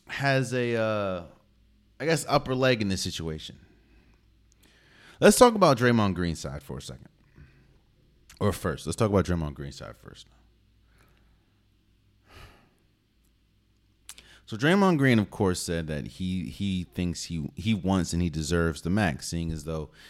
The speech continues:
he says Golden State would not win a championship if it wasn't for him, or wouldn't win four championships if it wasn't for him. Not saying it's just him, but he, we understand how important he was for those championship teams, which I completely understand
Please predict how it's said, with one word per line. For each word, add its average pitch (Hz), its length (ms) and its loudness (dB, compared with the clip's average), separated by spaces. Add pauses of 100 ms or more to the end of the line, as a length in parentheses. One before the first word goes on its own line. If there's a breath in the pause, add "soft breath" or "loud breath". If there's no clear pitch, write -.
(140 loud breath)
he 85 140 -16
says 95 280 -6
Golden 82 360 -6
State - 420 -6
would 76 140 -6
not 76 260 -8
win 76 140 -8
a 71 100 -10
championship 78 800 -8
if 73 140 -8
it 76 60 -6
wasn't 73 360 -6
for 71 140 -14
him, 67 260 -8
or 92 180 -2
wouldn't 87 280 -4
win 80 140 -4
four 92 340 -2
championships 82 640 -6
if 76 140 -8
it 73 80 -8
wasn't 71 340 -8
for 69 200 -8
him. 69 260 -6 (360 loud breath)
Not 87 200 -4
saying 82 260 -4
it's 78 160 -6
just 107 260 2
him, 78 220 -6
but 69 160 -10
he, 73 260 -12
we 87 200 -2
understand 87 440 -4
how 78 140 -8
important 82 460 -8
he 85 80 -10
was 80 300 -8
for 71 120 -12
those 78 220 -8
championship 78 560 -4
teams, 90 340 0
which 78 260 -6
I 76 120 -4
completely 78 760 -6
understand 78 540 -6